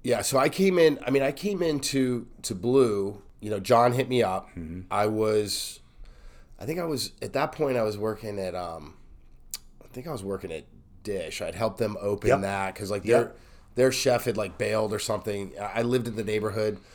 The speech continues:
Speaker 1: I knew the people that were doing it, and their chef bailed, like, the day before they were opening, and they were like,
Speaker 2: <laughs>
Speaker 1: "Hey, we need help." And I was like, "All right, cool." So I kinda did that. I hated it.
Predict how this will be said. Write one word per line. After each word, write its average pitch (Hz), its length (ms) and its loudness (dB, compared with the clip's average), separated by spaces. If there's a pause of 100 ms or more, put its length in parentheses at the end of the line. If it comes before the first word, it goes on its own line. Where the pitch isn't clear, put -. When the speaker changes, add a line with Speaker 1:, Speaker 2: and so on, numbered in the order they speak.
(280)
Speaker 1:
I 104 80 -6
knew 113 180 0
the 101 100 -6
people 104 400 -2
that 98 120 -6
were 98 100 -6
doing 123 340 4
it, 113 140 0
and 95 80 -6
their 101 80 -4
chef - 240 -4
bailed, 98 220 -4
like, 92 180 -8
the 101 60 -6
day 98 200 -6
before 95 280 -4
they 98 80 -4
were 92 140 -6
opening, 95 480 -4
and 95 80 -6
they 95 60 -4
were 92 120 -4
like, 90 220 -6
Speaker 2:
<laughs> - 0 -
Speaker 1:
"Hey, 107 300 2
we 101 100 -6
need 101 140 -8
help." 98 260 -2
And 90 80 -10
I 82 40 -10
was 80 100 -14
like, 69 160 -12
"All 62 80 -14
right, 76 280 -14
cool." 95 340 -6 (400)
So - 100 -2
I 123 40 4
kinda 143 180 6
did 120 160 2
that. 107 340 -2 (320)
I 92 100 -6
hated 101 420 -2
it. 101 220 -4